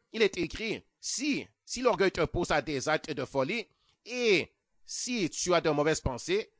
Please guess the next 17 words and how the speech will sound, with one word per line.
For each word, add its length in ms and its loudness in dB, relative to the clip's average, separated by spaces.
mets 480 0
la 260 2
main 240 0
sur 260 0
la 180 6
bouche, 360 4
car 140 2
la 120 6
pression 480 2
du 220 0
lait 160 4
produit 360 2
de 100 -6
la 180 2
crème, 380 2
la 180 4
pression 600 4